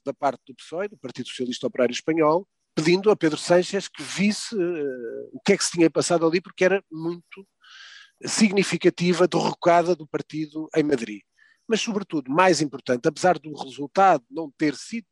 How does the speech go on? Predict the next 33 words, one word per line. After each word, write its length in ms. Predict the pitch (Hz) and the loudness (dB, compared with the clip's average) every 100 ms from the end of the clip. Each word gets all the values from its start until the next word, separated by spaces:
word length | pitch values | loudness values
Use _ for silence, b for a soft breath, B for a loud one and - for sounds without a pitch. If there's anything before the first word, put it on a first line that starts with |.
| - | -10
tão 120 | 151 | -8
mau 400 | 139 139 117 101 _ _ _ | -4 -4 -4 -10 _ _ _
como 180 | 175 147 | -6 -6
se 140 | - | -8
pintou, 500 | - 139 135 127 170 _ b b | -10 -10 -6 -8 -8 _ b b
foi 200 | - 185 | 2 4
a 40 | |
saída 320 | 165 170 156 156 | 4 2 2 0
de 80 | |
cena 400 | - 165 175 202 - _ _ _ - | -2 -2 -2 -4 -8 _ _ _ -4
pelo 200 | 156 135 | -4 0
próprio 360 | 147 143 151 | 0 0 -4
pé 160 | - 160 | -2 -2
de 80 | - | 0
Pablo 260 | 175 160 | -2 0
Iglesias, 460 | 180 170 147 120 127 - | -2 -2 -2 -4 -16 -20
que 80 | - | -20
foi, 200 | - 165 | -8 -8
durante 280 | - 139 135 | -4 -4 -4
muitos 260 | 143 156 - | -6 -6 0
anos, 300 | 170 196 - B B B B | 0 0 -6 B B B B
a 60 | 196 | 0
esperança 500 | - - 190 180 165 | 0 2 2 2 -2
da 80 | 165 | -4
extrema-esquerda, 880 | - 165 165 147 - 147 139 165 - _ _ | -4 -6 -4 -8 -4 -4 -4 -10 -14 _ _
aí 280 | - 165 196 | 0 0 0
sim, 280 | 170 - 175 | -6 -10 -10
numa 280 | 196 185 180 | -8 0 2
revolução 800 | 156 156 190 175 - 175 175 208 _ _ _ _ _ | 0 -4 -10 -10 -2 0 0 -4 _ _ _ _ _
em 120 | 180 | -2
termos 440 | 170 175 180 185 - | 0 2 2 -2 -10
de 140 | 180 | -8
crescimento 800 | 175 214 202 - 160 160 165 - | 0 0 2 0 0 0 -2 -4